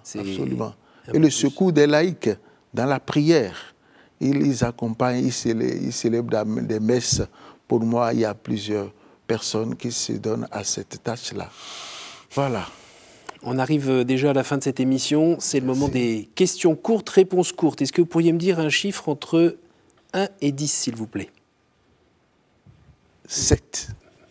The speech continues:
Speaker 1: Quelle est votre prière préférée ?
Speaker 2: C'est le Saint-Rosaire.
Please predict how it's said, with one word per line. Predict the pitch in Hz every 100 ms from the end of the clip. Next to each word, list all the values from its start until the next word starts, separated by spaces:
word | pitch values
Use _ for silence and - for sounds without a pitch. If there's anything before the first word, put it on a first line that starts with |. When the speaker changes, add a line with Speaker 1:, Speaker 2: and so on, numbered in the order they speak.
| - - _ - - _ - - - _ _ _ - _ _ _ _ _ _ _ - - _ _ _ _
Speaker 1:
Quelle | - 151
est | 190
votre | 143 - 123
prière | - - 165 170
préférée ? | - 156 - 131 110 92 - _ _ _ _ _ _ _ - - - - -
Speaker 2:
C'est | - - - - - 117
le | 117 113
Saint-Rosaire. | - - 139 127 113 98 87 73 - -